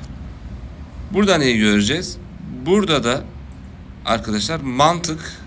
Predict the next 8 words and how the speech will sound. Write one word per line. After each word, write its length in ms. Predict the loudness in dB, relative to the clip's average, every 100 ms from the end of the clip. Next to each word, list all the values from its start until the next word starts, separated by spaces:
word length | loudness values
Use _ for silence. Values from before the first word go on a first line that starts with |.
| -10 2
bağlaçları 560 | 4 4 0 -2 -4 -2
ile 400 | 0 0 0 -4
niceleyicilerin 680 | -4 -2 -2 0 -2 -2
problem 520 | -4 -4 -2 -2 -2 -2
durumlarındaki 680 | 0 2 0 0 -4 -6 -6
anlamlarını 800 | 0 0 2 0 0 -2 -4 -8 -10 -14 -14 -12 -6
çözümleyebilmeleri 1080 | -2 0 0 0 2 0 0 -2 0 2
amaçlanmaktadır. 920 | 2 2 0 -2 -2 -4 -8 -12 -10